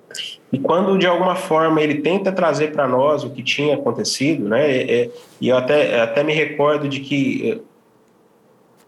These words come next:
ele dizia que não tinha coragem de contar isso pro promotor, que tava presidindo a acusação. Quando ele traz isso pra mim, eu digo, "Olha, eu também não posso te ajudar muito, porque eu também tô contra você,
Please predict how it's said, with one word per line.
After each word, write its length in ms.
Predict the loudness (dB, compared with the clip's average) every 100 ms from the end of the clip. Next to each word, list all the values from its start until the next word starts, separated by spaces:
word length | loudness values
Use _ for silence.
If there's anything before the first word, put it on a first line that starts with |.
| _ _
ele 600 | -2 0 0 0 -2 -8
dizia 400 | -4 -2 0 0 0
que 100 | 2
não 180 | 2
tinha 360 | 2 2 2 2
coragem 600 | 2 2 2 2 0 -2
de 100 | -4
contar 400 | -2 -2 0 0
isso 280 | -2 -4 -6
pro 140 | -4
promotor, 640 | -2 0 -2 -2 -2 -2 -8 -18 -20 -20 -10
que 120 | -8
tava 440 | -2 0 0 0
presidindo 760 | -2 -2 -2 -2 -2 0 2 0
a 40 |
acusação. 720 | -2 -2 -4 -2 -2 -2 -4 -12 -20 -20 _ _ -4
Quando 180 | 0 0
ele 120 | 0
traz 320 | 0 0 0
isso 160 | -4 -2
pra 140 | 0
mim, 200 | 2 0
eu 60 | 0
digo, 200 | 0 0
"Olha, 160 | 0
eu 80 | 0
também 200 | -2 0
não 180 | 0 0
posso 240 | 0 0
te 100 | -2
ajudar 300 | -4 0 -2
muito, 300 | 0 -2 -4
porque 220 | -6 -4 -2
eu 100 | 0
também 520 | 0 0 0 0 -2
tô 120 | -4
contra 400 | 0 0 0 -2
você, 460 | -4 -4 -6 -8